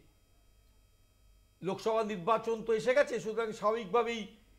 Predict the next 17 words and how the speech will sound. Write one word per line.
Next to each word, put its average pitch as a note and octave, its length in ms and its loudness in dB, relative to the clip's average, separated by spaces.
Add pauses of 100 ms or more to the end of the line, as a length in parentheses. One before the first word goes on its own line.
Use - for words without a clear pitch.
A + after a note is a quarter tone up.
এই F#3 100 -2
কেন্দ্রীয় C#4 580 4
এজেন্সির A3 400 0
তৎপরতা, C3 480 -6
এই - 80 -16
কেন্দ্রীয় B3 420 -4
এজেন্সির C4+ 380 -6
তৎপরতা C4 440 2
তো C4+ 180 0 (200)
এটা B3+ 140 4
ঘটনা, C#4+ 400 6
এটা A#3 120 0
তো C4 60 4
অস্বীকার C4+ 260 2
করার D4+ 200 2
জায়গা D4+ 280 6
নেই G#3 160 0